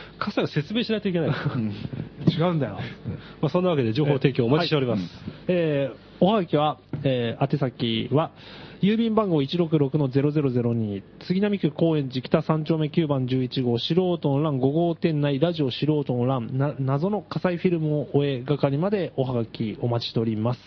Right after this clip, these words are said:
Speaker 2: はい。
Speaker 1: よろしくお願いします。
Speaker 3: よろしくお願いします。
Speaker 1: というわけで、今日も
Speaker 3: ここまで来てしまって。
Speaker 1: 告知が。
Speaker 2: おうおう。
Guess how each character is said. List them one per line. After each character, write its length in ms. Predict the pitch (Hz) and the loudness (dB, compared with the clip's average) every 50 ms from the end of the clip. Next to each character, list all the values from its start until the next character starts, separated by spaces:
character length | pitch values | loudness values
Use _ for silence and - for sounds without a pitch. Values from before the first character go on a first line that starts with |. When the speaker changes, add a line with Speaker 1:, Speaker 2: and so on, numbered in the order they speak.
| - - - - | -20 -14 -6 -2
Speaker 2:
は 100 | - 85 | 0 0
い。 140 | 82 - - - | 0 0 0 0
Speaker 1:
よ 120 | 147 151 | 0 0
ろ 60 | 147 | 0
し 80 | 147 - | 0 0
く 60 | 151 | 0
お 40 | 131 | 0
願 100 | 123 113 | 0 0
い 20 | |
し 80 | - - | -2 -2
ま 0 | |
す。 20 | 107 | -4
Speaker 3:
よ 40 | 151 | -4
ろ 60 | 147 | -4
し 60 | - | -4
く 40 | - | -4
お 40 | 147 | -6
願 80 | 135 | -6
い 40 | 131 | -6
し 60 | 131 | -6
ま 300 | 131 113 110 107 104 110 | -8 -8 -6 -6 -8 -8
す。 60 | 113 - - - - - - - - - - - - - - - - - - - - - - - - - - - - - - - - | -10 -12 -14 -20 -20 -20 -20 -20 -20 -20 -20 -20 -20 -20 -20 -20 -20 -20 -20 -20 -18 -14 -14 -14 -14 -14 -18 -20 -20 -20 -14 -8 -4
Speaker 1:
と 80 | 254 | -2
い 20 | 226 | -2
う 20 | 190 | 0
わ 60 | 147 | -2
け 40 | 110 113 | -4 -4
で、 180 | 107 98 - - - - - - - | -6 -10 -10 -14 -18 -20 -20 -6 -2
今 100 | - 160 113 | -2 -2 0
日 60 | 95 | -2
も 120 | 87 - - - - - - - - - - | -6 -10 -12 -18 -20 -20 -20 -20 -20 -16 -14
Speaker 3:
こ 80 | - - | -10 -6
こ 60 | - 160 | -2 -2
ま 60 | 139 | -2
で 60 | 120 | -2
来 100 | - - | -4 -6
て 100 | - 110 | -8 -8
し 100 | - - | -6 -8
ま 100 | 113 101 | -10 -10
っ 40 | 98 | -10
て。 160 | - - - | -12 -14 -10
Speaker 1:
告 260 | - - 156 147 - | -4 -2 0 0 0
知 160 | - - 185 180 | -2 -2 0 0
が。 180 | 170 165 156 | 2 2 0
Speaker 2:
お 60 | 151 | 0
う 40 | 131 - | 2 2
お 340 | 117 104 82 92 92 82 | 2 4 4 2 2 0
う。 40 | - | -2